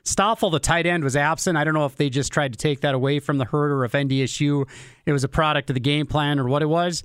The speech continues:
They, they had a nice throw to Lipke coming out of the backfield again, but running the ball, being able in the second half when, when you're up twenty-one to seven at halftime, just like we were last week or two weeks ago, rather, being able to pick up first downs,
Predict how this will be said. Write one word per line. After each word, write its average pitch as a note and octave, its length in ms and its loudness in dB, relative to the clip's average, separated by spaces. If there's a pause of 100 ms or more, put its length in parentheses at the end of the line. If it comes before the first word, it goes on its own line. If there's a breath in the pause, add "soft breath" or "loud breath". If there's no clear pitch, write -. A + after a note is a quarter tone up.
(460 loud breath)
They, F3+ 180 2
they F3 100 2
had G3 140 2
a E3+ 60 0
nice F3 280 0
throw G3 220 2
to D#3+ 40 0
Lipke D#3+ 460 0
coming E3 220 0
out D3+ 100 2
of C#3+ 60 0
the C3 80 -2
backfield C#3+ 520 0
again, D3+ 380 0 (400 loud breath)
but D#3+ 160 2
running G3+ 280 2
the D#3+ 60 2
ball, C3+ 420 0 (300)
being G3 260 2
able F#3 280 2
in D3 80 0
the C3+ 60 0
second E3+ 340 0
half C#3 480 0
when, D#3 240 0
when E3 160 0
you're D#3 180 2
up F3 200 -2
twenty-one E3 720 0
to C3+ 280 0 (260 loud breath)
seven E3+ 340 0
at C#3+ 100 0
halftime, E3+ 640 0 (120)
just G#3 260 0
like A3 180 0
we G3+ 120 2
were F#3+ 200 2
last F3 380 0
week C#3+ 260 0
or C#3 80 0
two E3 160 0
weeks E3+ 220 -2
ago, B2+ 160 0
rather, B2+ 420 0 (460 loud breath)
being F#3+ 180 2
able F#3 300 2
to C#3 440 0 (280 soft breath)
pick F3+ 160 2
up G3 140 -2
first G3 260 0
downs, C#3 480 0